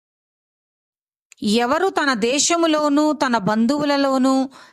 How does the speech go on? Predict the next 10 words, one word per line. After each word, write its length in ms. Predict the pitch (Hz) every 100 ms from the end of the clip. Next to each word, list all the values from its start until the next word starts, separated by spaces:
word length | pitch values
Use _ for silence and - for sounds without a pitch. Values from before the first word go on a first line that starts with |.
| - 262
తన 80 |
ఇంటి 440 | 254 247 269 277 359
వారిలోనూ 640 | 349 339 339 311 294 269
తప్ప 600 | - 196 - 302 440 294 - - -
మరి 220 | 226 247 240
ఎక్కడా 580 | 247 254 - 339 359
ఘనహీనుడు 680 | 311 233 254 254 330 339 349
కాదని 440 | 285 262 254 254 320
యేసు 320 | 240 262 294
చెప్పెను? 720 | - 208 208 208 190 156 -